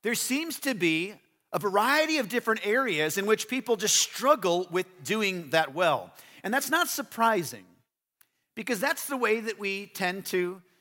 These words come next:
interact with a bunch of different types of relationships in our lives. So, for example, it may be very simple for two young people to fall in love, but actually doing life together in a marriage can be very challenging, learning how to relate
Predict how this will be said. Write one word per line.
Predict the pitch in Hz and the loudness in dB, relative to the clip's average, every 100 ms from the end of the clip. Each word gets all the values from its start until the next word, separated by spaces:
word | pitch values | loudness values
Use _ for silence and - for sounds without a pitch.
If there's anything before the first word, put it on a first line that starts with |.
| _ | _
interact | - 156 143 151 | -2 2 4 2
with | 180 - _ _ _ - | -4 -12 _ _ _ -12
a | 180 | -12
bunch | 165 262 330 - | -4 0 0 0
of | 180 | -4
different | 151 147 139 | -4 -6 -6
types | 143 135 - | -4 -4 -6
of | 131 | -6
relationships | 131 127 123 113 131 - | -6 -6 -10 -14 -12 -8
in | 127 | -6
our | 120 | -4
lives. | 117 113 | -4 -4
So, | - 196 | -2 2
for | 208 | 4
example, | 190 220 240 190 170 - - | 4 2 2 2 -2 -2 -6
it | 240 | -4
may | 285 269 | 0 2
be | 220 | 2
very | 180 269 294 - - | 4 4 2 -2 -6
simple | - - 262 247 - 127 226 190 _ _ _ _ _ | -6 2 2 2 -2 0 0 -4 _ _ _ _ _
for | - 190 185 | -4 2 2
two | 156 247 262 | 2 -4 2
young | 247 240 | 4 4
people | 214 202 202 | 2 -2 -2
to | 185 180 | -4 -4
fall | 202 180 185 | 0 0 0
in | 170 151 | -4 -4
love, | 151 220 220 127 92 - _ _ _ _ - | 0 2 2 2 -2 -16 _ _ _ _ -6
but | 208 | 0
actually | 226 285 - 262 233 | 4 4 2 0 0
doing | 185 143 233 294 269 | -2 -2 0 0 0
life | 220 233 - | 2 2 -2
together | 185 190 180 180 | -4 0 2 2
in | 180 170 | 0 0
a | |
marriage | 156 220 180 156 143 - | 0 2 4 2 -2 -8
can | 160 | -8
be | 147 135 | -8 -4
very | 139 139 135 | -2 -2 -4
challenging, | - 175 190 175 131 120 113 | -8 -6 -2 -2 -4 -8 -6
learning | 131 165 170 | 0 0 2
how | 151 151 | 0 2
to | |
relate | 147 139 147 160 | 2 0 -2 -4